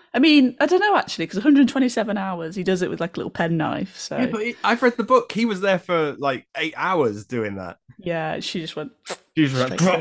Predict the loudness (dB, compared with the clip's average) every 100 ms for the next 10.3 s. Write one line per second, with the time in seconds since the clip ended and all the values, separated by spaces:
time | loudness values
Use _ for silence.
0 | -4 -2 0 0 -4 -20 _ _ _ -4
1 | 0 2 2 2 2 2 0 -6 -8 -10
2 | _ -10 -4 -2 0 0 2 0 0 -6
3 | -8 -8 -6 -4 -4 -4 -4 -4 -6 -6
4 | -6 -6 -8 -14 _ _ _ _ _ -14
5 | -6 -4 -4 -6 -8 -14 -8 -6 -2 -2
6 | -2 -2 -4 -4 -8 -14 -20 -20 _ _
7 | _ _ _ _ _ -2 0 0 -4 -8
8 | _ -6 -6 -4 -8 -10 -16 _ -2 0
9 | 2 2 2 4 2 2 0 -2 -2 0
10 | 0 -2 -4